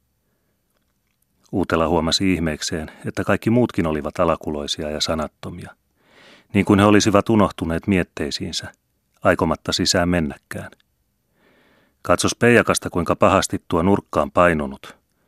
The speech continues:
huudahti hän vieressä olevaan aittaan katsahtaen. Hieraisi sitten leikkisen toimekkaasti käsiään, ikään kuin käsiksi käydäkseen, ja lisäsi:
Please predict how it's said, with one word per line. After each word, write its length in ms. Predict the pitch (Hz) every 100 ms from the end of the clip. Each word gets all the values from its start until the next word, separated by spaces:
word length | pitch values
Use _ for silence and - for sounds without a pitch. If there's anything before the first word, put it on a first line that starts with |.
| _ _ -
huudahti 380 | 85 80 - 82
hän 160 | 85
vieressä 400 | 87 82 78 -
olevaan 320 | 80 78 82 85
aittaan 440 | 82 _ 82 71
katsahtaen. 680 | 80 - - - - 101 - - _ _ _ _ _ _ _ _ -
Hieraisi 360 | 82 80 78 80
sitten 340 | 85 - 87
leikkisen 420 | 87 - 90 82
toimekkaasti 640 | - 82 78 - 80 - -
käsiään, 520 | 92 - 78 73 71 _ _ _ _ -
ikään 240 | 104 98 92
kuin 160 | 98
käsiksi 420 | 110 98 85 -
käydäkseen, 640 | - 87 71 - - 78 - _ _
ja 100 | 95
lisäsi: 440 | 87 80 76 -